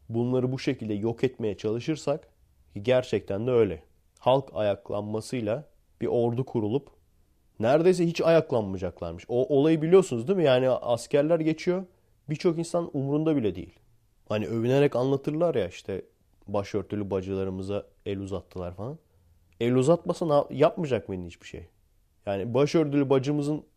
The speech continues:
başörtüsüne el uzatmasın gelsin kurulsun ülkemize mi diyecektin? Her neyse onu söylüyordum. Yani öyle bir şey olsaydı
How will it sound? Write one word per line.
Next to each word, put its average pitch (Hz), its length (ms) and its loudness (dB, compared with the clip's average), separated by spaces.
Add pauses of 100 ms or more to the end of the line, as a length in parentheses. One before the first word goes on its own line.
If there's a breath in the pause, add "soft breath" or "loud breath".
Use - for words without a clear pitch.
(100)
başörtüsüne 131 640 2
el 131 200 2
uzatmasın 160 560 2
gelsin 143 460 2 (160)
kurulsun 127 400 -2
ülkemize 151 400 -2
mi 143 120 -4
diyecektin? 95 400 -8 (580)
Her 135 180 0
neyse 107 220 -2
onu 120 180 0
söylüyordum. 87 480 -4 (100)
Yani 110 360 -2 (460 soft breath)
öyle 123 240 2
bir 110 40 -10
şey 101 180 -4
olsaydı 131 580 -2